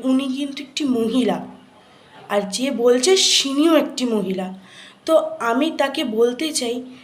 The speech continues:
যে, আপনি একটা মহিলা হয়ে আরেকটা মহিলাকে এরকমভাবে কীভাবে বলতে পারেন?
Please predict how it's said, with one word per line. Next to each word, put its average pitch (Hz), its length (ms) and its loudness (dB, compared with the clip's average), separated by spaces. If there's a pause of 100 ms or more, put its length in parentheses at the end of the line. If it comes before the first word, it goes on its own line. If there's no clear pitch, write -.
(120)
যে, - 120 2
আপনি 262 320 2
একটা 311 180 -6
মহিলা 262 560 2
হয়ে 247 300 -2 (400)
আরেকটা 320 420 2
মহিলাকে 302 640 2 (100)
এরকমভাবে 302 600 2
কীভাবে 294 380 4
বলতে 214 380 0
পারেন? 185 300 -6